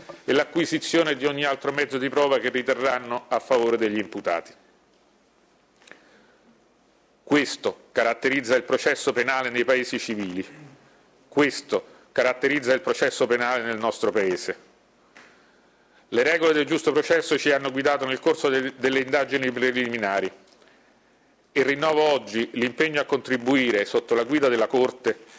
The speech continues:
a che questo avvenga anche nel dibattimento che oggi si apre. Ha scritto infatti la Corte Costituzionale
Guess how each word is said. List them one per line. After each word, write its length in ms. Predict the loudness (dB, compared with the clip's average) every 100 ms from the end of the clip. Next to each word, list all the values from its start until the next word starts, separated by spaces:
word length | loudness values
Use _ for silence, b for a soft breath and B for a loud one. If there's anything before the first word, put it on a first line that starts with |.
| B
a 120 | B -4
che 160 | -2
questo 300 | 0 0 2
avvenga 400 | 2 2 2 0
anche 240 | 0 -2 -2
nel 220 | -2 -2
dibattimento 720 | -2 0 0 -2 -4 -2 0
che 100 | 2
oggi 260 | 2 0 -4
si 140 | -2
apre. 340 | -2 -4 -10 -20 _ _ _ _ _ -20 -20 -20 -20 -16 -14 -14 b b b b b b b b _
Ha 100 | -6
scritto 340 | -4 -2 0 0
infatti 400 | 0 0 0 0
la 100 | 2
Corte 300 | 2 2 0
Costituzionale 1040 | 0 -2 -4 -4 -2 -2 0 0 -2 -6